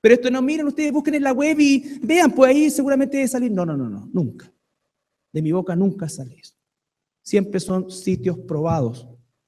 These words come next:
autores probados, porque es responsabilidad del pastor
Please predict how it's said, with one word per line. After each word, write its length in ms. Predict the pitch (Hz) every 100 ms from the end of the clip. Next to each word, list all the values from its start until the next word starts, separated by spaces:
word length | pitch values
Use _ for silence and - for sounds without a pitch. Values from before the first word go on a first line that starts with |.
| _
autores 600 | - 131 - - 247 254
probados, 760 | 233 - 208 202 190 120 - - - - _ _ _
porque 280 | - 135 165
es 40 | 165
responsabilidad 840 | 185 214 202 214 202 196 156 135
del 180 | 147 165
pastor 760 | - 160 185 147 113 - -